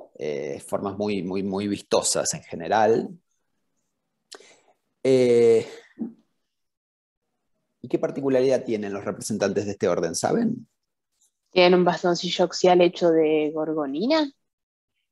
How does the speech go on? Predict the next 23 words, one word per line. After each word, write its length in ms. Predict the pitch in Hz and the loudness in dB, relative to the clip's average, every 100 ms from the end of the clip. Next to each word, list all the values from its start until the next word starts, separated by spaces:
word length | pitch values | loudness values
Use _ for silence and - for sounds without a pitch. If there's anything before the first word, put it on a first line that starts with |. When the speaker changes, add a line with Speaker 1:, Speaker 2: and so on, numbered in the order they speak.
| _ _ _ _ _ _ - | _ _ _ _ _ _ -8
Speaker 1:
A 100 | 92 | -2
veces 380 | 90 107 117 117 | 0 2 0 0
sí, 580 | - 175 202 220 - - - - - | 0 0 0 -6 -10 -12 -14 -12 -8
a 200 | 98 104 | -4 -4
veces 720 | 104 110 107 - 117 113 - | 2 2 2 0 2 2 2
no. 440 | 113 135 - - _ - - 117 - - - | 2 2 0 -8 _ -20 -14 -14 -12 -10 -4
Speaker 2:
Ah. 160 | 175 - | -4 -4
Speaker 1:
Justamente 600 | 120 127 131 107 95 101 | 0 2 2 0 -4 -4
en 60 | |
los 120 | 107 | -4
representantes 720 | 110 107 113 120 127 139 110 110 | -4 -2 -2 2 2 4 2 2
de 80 | |
este 300 | 147 - 143 - | 0 0 -2 -2
suborden, 720 | - 131 151 135 156 226 - _ _ _ _ _ _ | 0 4 6 6 4 -2 -10 _ _ _ _ _ _
ya 220 | 104 - | -10 -8
tu, 80 | - | -6
el 140 | 101 | -4
nombre 280 | 110 110 110 | -2 2 2
te 120 | 101 | 2
dice 280 | 107 - 127 | 0 2 4
algo, 280 | 123 104 98 | 4 4 -2
esclero, 840 | - - 131 123 113 127 170 - _ _ _ _ _ | -2 2 6 6 4 2 0 -10 _ _ _ _ _
escleroaxonia, 1200 | - - 117 110 110 - 151 135 135 160 165 - | -16 -4 0 2 0 0 0 0 -2 -4 -8 -14